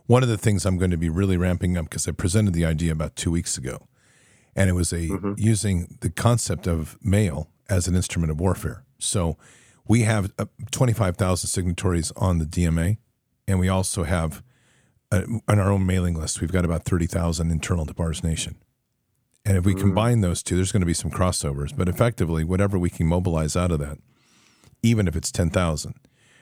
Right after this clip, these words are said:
Speaker 1: to get ten thousand letters sent to every single general in the Pentagon, and to do a mailing to where they are identified and they are receiving those,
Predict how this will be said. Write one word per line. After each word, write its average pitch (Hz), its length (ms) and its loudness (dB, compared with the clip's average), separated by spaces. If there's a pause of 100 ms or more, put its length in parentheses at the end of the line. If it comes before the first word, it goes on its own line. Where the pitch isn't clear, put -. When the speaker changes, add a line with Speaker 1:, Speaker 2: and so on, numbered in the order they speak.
(160)
Speaker 1:
to 98 120 0
get 87 220 0
ten 120 200 2
thousand 95 440 2
letters 87 480 0
sent - 460 -4 (260)
to - 180 -2
every 87 380 0
single 82 380 -2
general 78 320 0
in 78 40 -4
the 76 60 -4
Pentagon, 76 400 -4 (960)
and 90 320 2 (140)
to 82 400 0 (200)
do 110 160 4
a 95 60 4
mailing 92 400 2
to - 120 -4
where 85 200 0
they 98 240 2
are 95 180 0
identified 95 720 0 (340)
and 90 160 4
they 87 160 2
are 85 80 -2
receiving 101 560 0
those, 131 340 0